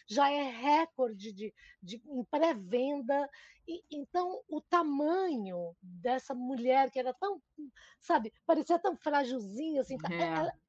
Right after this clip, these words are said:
Speaker 1: o, o gigantismo dela, o quanto ela ocupou a vida da gente, a nossa história, e sempre vai ocupar, eu acho que agora a gente percebeu, e eu acho que é, que é a soma de, de todo esse amor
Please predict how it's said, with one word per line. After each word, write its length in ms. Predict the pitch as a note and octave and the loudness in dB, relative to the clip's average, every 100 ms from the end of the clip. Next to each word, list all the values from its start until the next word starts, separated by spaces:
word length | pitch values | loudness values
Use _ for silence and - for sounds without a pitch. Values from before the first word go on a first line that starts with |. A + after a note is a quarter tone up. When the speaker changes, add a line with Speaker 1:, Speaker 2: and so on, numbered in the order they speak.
| _ E4+ - | _ -8 -4
Speaker 1:
o, 80 | D#4 | -2
o 40 | B3 | 0
gigantismo 1300 | B3 B3 D#4 D4+ - - D#4+ E4+ C4+ G3+ G#3+ G#3+ | 0 2 0 0 -6 0 4 4 2 -4 -6 -6
dela, 340 | F#3 B3 B3+ B3 | 2 2 4 2
o 80 | |
quanto 260 | - D#4 D#4 | -2 -4 -2
ela 140 | D#4 | -2
ocupou 720 | D#4+ - E4 _ D4 D4+ E4+ D4 | -2 -2 -4 _ -2 0 4 2
a 80 | |
vida 280 | F3 G#3+ G#3+ | 2 -4 -6
da 140 | G3 G#3 | -6 -8
gente, 480 | F3 G#3+ G3+ - | -6 -8 -8 -10
a 20 | G3+ | -8
nossa 220 | G3+ F#3+ | -8 -10
história, 480 | - - A#3+ A#3 - - _ | -10 0 2 2 -4 -16 _
e 60 | A3 | -18
sempre 460 | - C#4+ D#4 A3 A3+ | -2 -2 -2 -4 0
vai 180 | A#3 | 0
ocupar, 520 | A3 - F3+ A#3+ A#3+ B3+ | 0 -4 -4 0 0 2
eu 100 | B3+ | 2
acho 180 | B3+ | 0
que 60 | - | -2
agora 400 | A#3 G#3+ C4+ C#4 | -2 4 6 6
a 60 | C4 | 0
gente 340 | B3+ - B3+ _ _ _ | -8 -10 -14 _ _ _
percebeu, 720 | C#4 B3+ - B3+ G3 G#3+ G3 | 2 2 2 0 2 -2 0
e 80 | G#3+ | 0
eu 100 | A3+ | 2
acho 220 | B3 - | 0 0
que 80 | C4+ | -4
é, 100 | B3 - - _ | -4 -6 -20 _
que 100 | C#4 | -6
é 80 | C4 | -2
a 140 | C4 | -4
soma 540 | C4 - D4 C4+ B3+ A3 | -6 -4 2 4 4 0
de, 180 | G#3+ - | -4 -14
de 180 | G3+ A#3+ - _ - | -14 -14 -14 _ 2
todo 300 | F4+ G#4+ E4+ | 4 4 0
esse 220 | - C#4+ | 0 0
amor 520 | A#3 A3 B3 C4+ | 2 2 4 2